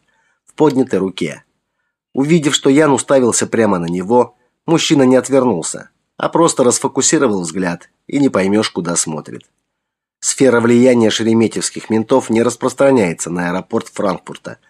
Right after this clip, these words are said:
напомнил себе Ян. Утешение не слишком помогло.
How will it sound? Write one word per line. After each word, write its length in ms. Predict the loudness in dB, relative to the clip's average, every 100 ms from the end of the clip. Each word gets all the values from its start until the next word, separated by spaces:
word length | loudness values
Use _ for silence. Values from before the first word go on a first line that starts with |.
| -14
напомнил 460 | -12 -6 -4 -4 -4
себе 240 | -6 -6
Ян. 400 | -6 -6 -8 -12 _ _ _ _ _ _ _
Утешение 500 | -4 -2 2 4 4
не 140 | 4 2
слишком 400 | -2 -6 -6 -8
помогло. 560 | -6 -4 -6 -6 -10